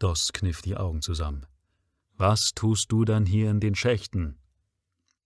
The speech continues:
Leiser riss in gespielter Unschuld die Augen auf. „Dasselbe wie du, vor dem Krill flüchten.“ „Unsinn!“, er wischte die Worte mit einer Geste beiseite. „Du hättest Anrecht auf eine reguläre Passage gehabt.“ „Regulär?“,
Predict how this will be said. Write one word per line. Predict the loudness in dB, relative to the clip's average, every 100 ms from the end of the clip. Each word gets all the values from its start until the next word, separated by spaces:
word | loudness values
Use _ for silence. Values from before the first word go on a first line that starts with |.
| _
Leiser | -2 2 2 2 2
riss | 0 0
in | 0 -2
gespielter | 0 -2 0 0 2
Unschuld | 0 0 0 -2 -2
die | -2
Augen | 0 0 0
auf. | 0 -2 -4 -12 -8
„Dasselbe | -2 0 2 2 2 2
wie | 2
du, | 4 2 0 -8 _ _ -14
vor | 0 2
dem | 2 0
Krill | 0 0 0 0
flüchten.“ | 0 0 0 -2 -2 -2 -6 _ _ _ _
„Unsinn!“, | 0 4 6 6 2 0 -8 _ _ _ _ _ 0
er | 2
wischte | 2 2
die | 4
Worte | 4 4 4
mit | 0
einer | 0 0
Geste | 0 -2 0
beiseite. | 0 0 -2 -4 -8 -12 0
„Du | 6
hättest | 8 8 6 6
Anrecht | 6 8 6 6
auf | 4
eine | 6 6 6
reguläre | 6 8 8 8 6
Passage | 4 4 6 4 2
gehabt.“ | 0 0 -2 -6 -18 _ _ _ -20 -16 -4
„Regulär?“, | 0 2 2 2 2 2 0 0